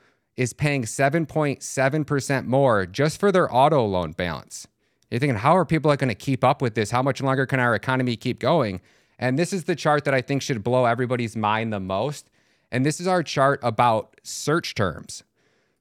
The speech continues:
So we talk about search terms, and we talked about pawn shop near me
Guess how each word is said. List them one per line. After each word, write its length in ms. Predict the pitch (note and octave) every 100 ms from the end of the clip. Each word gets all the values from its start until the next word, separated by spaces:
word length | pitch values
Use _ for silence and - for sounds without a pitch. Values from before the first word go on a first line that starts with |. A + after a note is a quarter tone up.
| -
So 340 | - C#3+ C3 - _ -
we 100 | C#3
talk 200 | E3+ F#3+
about 240 | F3 A#2
search 320 | - D#3+ D3+
terms, 420 | - A#2 G2 F#2 -
and 100 | B2+
we 80 | C3
talked 240 | D#3 D#3
about 320 | F#3 F3 - -
pawn 400 | - C#3 D#3+ E3
shop 380 | - C#3 C3+
near 260 | A#2+ B2 B2+
me 400 | A#2 A2+ F2